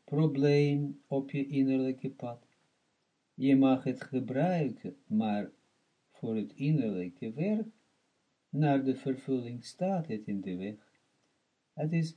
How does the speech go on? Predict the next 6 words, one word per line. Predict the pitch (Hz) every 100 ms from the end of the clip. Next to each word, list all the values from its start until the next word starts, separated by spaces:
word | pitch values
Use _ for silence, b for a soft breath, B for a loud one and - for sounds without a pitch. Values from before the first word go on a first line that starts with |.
| _
macho, | - 151 160 156 - 143 143 -
ego | 151 151 135 135 135 _ _
en | - 104 -
kick. | 120 113 - _ _ _ _ _
Overwin | 160 160 180 180 208 208 156
je | 131